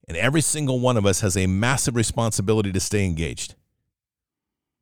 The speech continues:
And unfortunately, it's too easy for people to drift and want to have the, "Oh, I'm just kinda tired." I was reading a post today, and I don't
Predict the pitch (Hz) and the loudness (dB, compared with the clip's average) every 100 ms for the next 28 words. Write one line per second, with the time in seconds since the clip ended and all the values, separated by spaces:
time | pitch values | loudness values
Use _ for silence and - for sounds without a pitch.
0 | _ _ _ _ _ _ _ - 98 104 | _ _ _ _ _ _ _ -6 -4 -4
1 | 101 147 165 - 101 82 92 92 - 98 | -2 -2 -2 -2 -6 -4 -6 -6 -8 -8
2 | - - 151 143 147 143 101 82 80 _ | -8 0 0 0 -2 -4 -4 -6 -8 _
3 | _ _ _ _ _ _ _ _ _ _ | _ _ _ _ _ _ _ _ _ _
4 | _ _ _ _ _ _ _ _ _ - | _ _ _ _ _ _ _ _ _ -4
5 | 85 117 107 92 82 90 117 147 110 - | 0 0 0 -2 -4 0 2 4 2 -2
6 | - - _ _ _ _ _ _ _ _ | -12 -14 _ _ _ _ _ _ _ _
7 | _ - 107 104 117 127 117 107 117 110 | _ -4 0 2 2 2 0 2 2 -2
8 | - - - 90 73 65 - - - 82 | -6 -8 -6 -4 -6 -6 -8 -8 -8 -8
9 | - - 92 90 90 113 104 101 104 95 | -8 -2 0 2 2 0 0 0 -2 -2
10 | 85 98 - - 160 113 107 123 113 | 0 0 0 -2 -2 0 -2 -2 -6